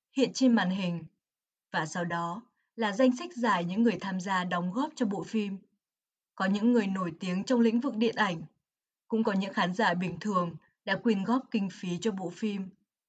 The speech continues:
Hơn một nghìn cái tên hiện lên trên màn hình cũng là những tia hy vọng đã làm lên bộ phim này.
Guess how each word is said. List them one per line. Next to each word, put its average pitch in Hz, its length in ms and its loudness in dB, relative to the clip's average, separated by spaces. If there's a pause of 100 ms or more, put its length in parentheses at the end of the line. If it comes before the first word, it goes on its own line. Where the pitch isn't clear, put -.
(440)
Hơn 214 160 0
một 185 120 0
nghìn 175 220 0
cái 170 240 -2
tên 202 260 0
hiện 220 300 2
lên 240 160 8
trên 262 220 6
màn 196 180 6
hình 190 280 -4 (520)
cũng 208 160 -2
là 226 160 4
những 175 220 -4
tia 208 160 -2
hy 196 180 -2
vọng 185 280 0 (220)
đã 202 160 2
làm 220 260 6
lên 190 260 -2
bộ 190 200 -6
phim 220 200 4
này. 175 320 -2